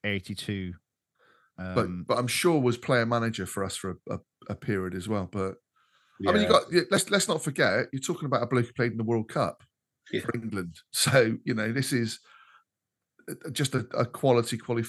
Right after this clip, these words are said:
Speaker 2: quality footballer. Um, and then you could talk, I mean, I'm sure Terry Cooper will feature when we talk about managers, um, in future pods.
Speaker 1: Mm. Absolutely. Yeah. Right. Eighth place, Canadian,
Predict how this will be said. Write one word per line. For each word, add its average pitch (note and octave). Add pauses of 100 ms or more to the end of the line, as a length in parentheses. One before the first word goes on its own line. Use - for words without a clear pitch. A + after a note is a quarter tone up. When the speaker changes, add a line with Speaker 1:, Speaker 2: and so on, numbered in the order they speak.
(180)
Speaker 2:
quality B2+
footballer. G#2+ (440)
Um, G#2+ (140)
and A#2
then A#2
you A2+
could A2
talk, C3
I A#2+
mean, A#2
I'm A#2+
sure C3
Terry A2+
Cooper A2
will G#2+
feature A2+
when G2+
we G#2+
talk -
about G2
managers, G#2 (240)
um, F#2
in F#2+
future F#2+
pods. - (200)
Speaker 1:
Mm. G#2 (1080)
Absolutely. G#2+ (120)
Yeah. A2+ (260)
Right. B2+ (160)
Eighth D3
place, - (460)
Canadian, A#2